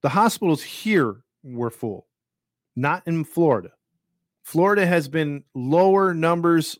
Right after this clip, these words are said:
almost every month since this pandemic took off. Yet California's continues to rise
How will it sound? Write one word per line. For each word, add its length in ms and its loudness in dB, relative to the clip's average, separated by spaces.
almost 360 -4
every 240 0
month 280 0
since 260 -8
this 100 -10
pandemic 480 -4
took 200 -10
off. 180 -16
Yet 260 2
California's 640 0
continues 460 -2
to 100 -2
rise 420 -8